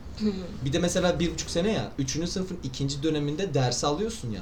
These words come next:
Speaker 2: Hani
Speaker 1: Hı.
Speaker 2: geçmek zorundasın, o yüzden hocaya bir şey vermek zorundasın. Yani çalışmak zorundasın. Gerçekten bir buçuk sene boyunca full çalışıyorsun. Öyle hani önce literatür açması yapayım sonra proje geçerim yok. Gerçekten çalışıyorsun, yapıyorsun
Speaker 1: Hı.
Speaker 2: yani. Ben de işte üç dört gün uyumadım yine.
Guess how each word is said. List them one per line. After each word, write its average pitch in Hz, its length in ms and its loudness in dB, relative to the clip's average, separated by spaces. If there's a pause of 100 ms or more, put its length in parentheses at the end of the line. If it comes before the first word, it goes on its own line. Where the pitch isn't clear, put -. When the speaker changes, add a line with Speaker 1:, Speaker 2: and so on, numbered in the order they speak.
Speaker 2:
Hani 127 120 2
Speaker 1:
Hı. 214 40 4
Speaker 2:
geçmek 139 340 2
zorundasın, 160 440 2
o 156 120 4
yüzden 151 160 2
hocaya 139 280 2
bir 127 60 -2
şey 139 160 2
vermek 131 260 2
zorundasın. 131 300 0
Yani 170 160 0
çalışmak 113 380 -2
zorundasın. 90 340 -10
Gerçekten 120 360 -2
bir 135 120 4
buçuk - 140 -6
sene 131 180 0
boyunca 180 200 2
full 156 200 -2
çalışıyorsun. 98 440 -6
Öyle 110 180 0 (320)
hani 120 220 -2 (300)
önce 135 340 6
literatür 135 400 0
açması 147 400 0
yapayım 156 280 -2
sonra 143 200 0
proje 139 220 0
geçerim 147 360 0
yok. 120 180 2
Gerçekten 107 380 2
çalışıyorsun, - 440 -8
yapıyorsun 101 400 -2
Speaker 1:
Hı. 104 40 -4
Speaker 2:
yani. 120 220 -4 (600)
Ben 180 180 6
de 190 60 2
işte 185 180 2
üç - 240 -2
dört 190 180 4
gün 151 140 2
uyumadım 104 380 0
yine. 107 220 -4